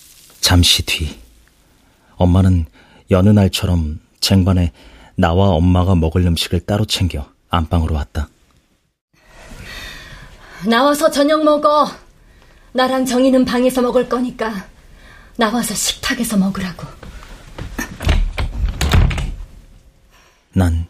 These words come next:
Speaker 1: 그런 엄마의 얼굴을 유심히 살펴봤다. 평소와 마찬가지로 별다른 표정을 읽어낼 수가 없었다. 엄마가 침대 테이블을 펴고 쟁반을 내려놓았다.
Speaker 2: 자,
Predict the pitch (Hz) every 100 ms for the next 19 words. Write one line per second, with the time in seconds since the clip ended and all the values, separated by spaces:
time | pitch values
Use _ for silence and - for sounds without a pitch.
0 | _ _ _ _ _ _ _ _ _ -
1 | 117 110 95 92 101 98 90 85 90 87
2 | 82 87 - 95 - - - 82 - 76
3 | - _ _ _ _ _ _ _ _ _
4 | _ _ _ - 127 120 120 117 90 82
5 | - 101 98 85 90 - 95 90 98 92
6 | - 101 98 90 85 95 92 - - 78
7 | - 85 - 76 - _ _ _ _ _
8 | _ _ _ _ _ _ _ - 82 80
9 | 85 85 - - _ _ _ - - 127
10 | 120 - 117 101 95 92 - 90 85 76
11 | - _ _ _ - - 82 85 82 80
12 | 82 85 76 - 76 - _ _ _ _
13 | _ _ _ _ - - - - - -
14 | - - - - - - - - - -
15 | - - - - -